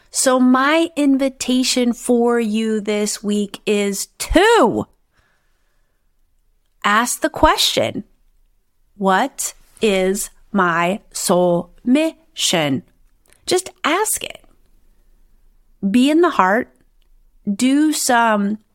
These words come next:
random stream of consciousness journaling. And you can also ask,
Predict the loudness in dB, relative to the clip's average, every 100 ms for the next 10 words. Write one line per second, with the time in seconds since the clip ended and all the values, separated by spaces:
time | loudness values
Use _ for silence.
0 | -20 -20 _ -6 0 0 2 2 0 -2
1 | -2 -2 0 0 -2 -2 -2 -2 -4 -4
2 | -4 -4 -2 0 0 0 0 0 -2 _
3 | _ _ _ _ _ _ _ _ _ _
4 | -20 -20 _ _ _ _ 0 2 2 2
5 | 0 0 0 0 0 0 0 -2 -2 -4
6 | -6 -8